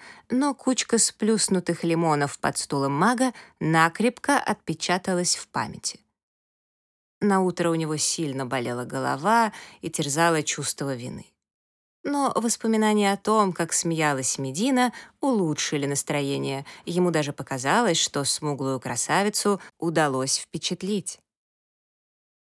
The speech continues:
Приняв холодный душ, Пуп поспешил в лабораторию, где тут же принялся расписывать органный пульт одному ему понятными символами.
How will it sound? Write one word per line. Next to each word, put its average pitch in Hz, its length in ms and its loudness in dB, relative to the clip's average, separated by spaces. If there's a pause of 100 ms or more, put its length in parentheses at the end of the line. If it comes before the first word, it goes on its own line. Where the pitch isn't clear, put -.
(260)
Приняв 330 320 2
холодный 247 520 2
душ, 233 560 0
Пуп - 260 -2
поспешил 208 540 0
в 175 40 0
лабораторию, 262 760 4
где 220 260 2
тут 240 300 -2
же 196 180 2
принялся 180 800 2
расписывать 214 760 2
органный 143 640 2
пульт 254 420 -4 (280)
одному 170 480 4
ему 147 400 0
понятными 180 800 2
символами. - 720 -2